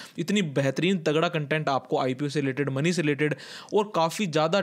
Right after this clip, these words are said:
टेक्निक्स आपके लिए लेके आता रहता हूँ। तो जल्दी जाइए चैनल को सब्सक्राइब कर दीजिए, कर दीजिए वीडियो को लाइक और हम करते हैं वीडियो को स्टार्ट।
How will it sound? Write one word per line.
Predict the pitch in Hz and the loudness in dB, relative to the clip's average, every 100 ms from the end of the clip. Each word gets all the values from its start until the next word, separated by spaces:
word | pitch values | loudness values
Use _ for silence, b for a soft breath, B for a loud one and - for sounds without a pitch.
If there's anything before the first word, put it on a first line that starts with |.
| 190 | 0
टेक्निक्स | 151 160 180 - | 0 0 0 0
आपके | 147 156 | 0 0
लिए | 147 | 0
लेके | 135 | 2
आता | 131 131 | 0 0
रहता | 127 143 | 0 0
हूँ। | 170 | 0
तो | 139 | 0
जल्दी | 147 202 | 0 2
जाइए | 175 165 | 2 2
चैनल | 170 165 | 0 0
को | 170 | -2
सब्सक्राइब | 160 - 147 156 | -4 -2 0 0
कर | 160 | 0
दीजिए, | 151 156 160 | -2 -2 -2
कर | 147 | -2
दीजिए | 143 143 | -2 -2
वीडियो | 139 135 | -2 -2
को | 131 | -2
लाइक | 131 175 165 | 0 0 0
और | 143 | -2
हम | 135 | -4
करते | 131 - | -6 -6
हैं | 131 | -4
वीडियो | 123 123 | -4 -4
को | 208 | -4
स्टार्ट। | 208 - 117 - | -4 -4 -4 -6